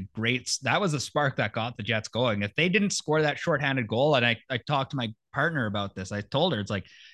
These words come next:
if the Jets don't score before the end of the first period, they're gonna lose this game. And I think I would have been pretty well spot on with that.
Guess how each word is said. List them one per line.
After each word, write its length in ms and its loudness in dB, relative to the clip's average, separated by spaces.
if 600 4
the 100 2
Jets 300 4
don't 160 6
score 260 2
before 300 0
the 120 4
end 120 4
of 80 0
the 60 -2
first 320 -2
period, 320 0
they're 80 -2
gonna 180 2
lose 180 0
this 160 -8
game. 280 0
And 240 -6
I 80 -6
think 220 0
I 100 2
would 160 2
have 80 -2
been 140 -2
pretty 200 -2
well 180 0
spot 360 -2
on 220 -2
with 160 -8
that. 240 -6